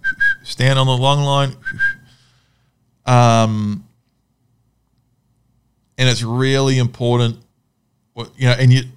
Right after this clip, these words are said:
what I'm trying to say is you do get situations like that where it's this really silly, f-,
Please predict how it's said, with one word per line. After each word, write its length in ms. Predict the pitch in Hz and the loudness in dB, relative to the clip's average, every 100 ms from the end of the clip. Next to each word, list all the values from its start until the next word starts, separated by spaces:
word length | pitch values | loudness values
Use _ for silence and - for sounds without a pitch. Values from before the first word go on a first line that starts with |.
| 123 | -8
what 140 | 127 | 0
I'm 80 | 139 | 0
trying 140 | 131 131 | 2 0
to 60 | |
say 200 | - 123 | 2 2
is 120 | 117 | 2
you 60 | 110 | 0
do 280 | - 127 123 | 0 2 2
get 160 | 120 - | 0 -6
situations 580 | 113 - 113 110 - | -8 -4 -2 -2 -4
like 180 | 110 101 | -4 -4
that 200 | 107 107 | -4 -4
where 160 | 104 104 | -2 -4
it's 200 | 101 - | -4 -4
this 340 | 110 - - _ _ _ _ _ - | -4 -6 -14 _ _ _ _ _ -6
really 440 | 120 123 117 107 | 0 2 2 0
silly, 560 | - - - 127 123 117 | -4 -4 0 2 4 2
f-, 260 | - - | -4 -16